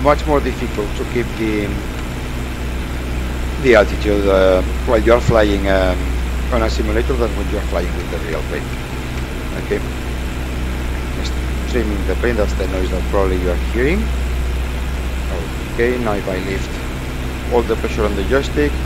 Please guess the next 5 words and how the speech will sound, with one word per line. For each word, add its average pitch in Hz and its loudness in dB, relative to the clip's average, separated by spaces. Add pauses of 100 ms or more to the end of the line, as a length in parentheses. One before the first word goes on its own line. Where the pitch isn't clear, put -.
(100)
yeah. 117 0 (4000)
Okay, - -6
we - -4
could - -4
also 85 -4